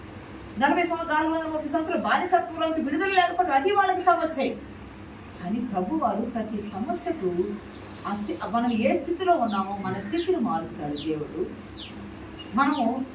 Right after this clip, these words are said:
మన స్థితిని, మన గతిని, మన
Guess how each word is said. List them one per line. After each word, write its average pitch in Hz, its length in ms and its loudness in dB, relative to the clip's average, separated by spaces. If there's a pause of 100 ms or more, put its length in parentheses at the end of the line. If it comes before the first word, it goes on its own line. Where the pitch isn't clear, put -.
(180)
మన 277 320 2
స్థితిని, 339 640 2
మన 226 280 2 (100)
గతిని, 311 520 4
మన 208 280 0